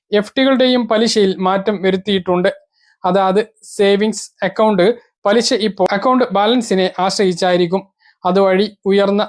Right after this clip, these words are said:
ബാലൻസുകൾ, മികച്ച രീതികൾ, മികച്ച നിരക്കുകൾ നേടാൻ കഴിയും. മറ്റൊന്ന്, ക്രെഡിറ്റ് കാർഡിന് ലഭിക്കുന്ന റിവാർഡുകളാണ്. എസ് ബി ഐ, ഐ ഡി എഫ് സി, ഫസ്റ്റ് ബാങ്ക് തുടങ്ങിയ ബാങ്കുകൾ അവരുടെ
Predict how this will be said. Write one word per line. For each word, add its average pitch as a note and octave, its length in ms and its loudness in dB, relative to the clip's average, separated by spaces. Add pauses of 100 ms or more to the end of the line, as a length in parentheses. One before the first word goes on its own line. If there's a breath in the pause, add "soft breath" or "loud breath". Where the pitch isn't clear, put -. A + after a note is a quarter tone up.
(180)
ബാലൻസുകൾ, F#3+ 680 0 (380 soft breath)
മികച്ച A#3 380 -2 (320)
രീതികൾ, G3+ 500 0 (360)
മികച്ച A3 340 0 (260)
നിരക്കുകൾ G#3+ 520 2
നേടാൻ F#3 440 0
കഴിയും. F#3+ 340 2 (340 soft breath)
മറ്റൊന്ന്, C4+ 300 2
ക്രെഡിറ്റ് A#3 340 0
കാർഡിന് B3 280 0
ലഭിക്കുന്ന G#3+ 440 -2
റിവാർഡുകളാണ്. F#3 680 0 (140)
എസ് G#3+ 200 -2
ബി B3 180 2
ഐ, A3 80 4 (260)
ഐ G3 100 2
ഡി G#3 140 0 (120)
എഫ് G#3+ 160 -2
സി, G#3+ 120 0 (360 soft breath)
ഫസ്റ്റ് G#3 420 -2
ബാങ്ക് G3 360 -2 (180)
തുടങ്ങിയ G#3 320 0
ബാങ്കുകൾ G3 420 0 (100)
അവരുടെ G3 340 2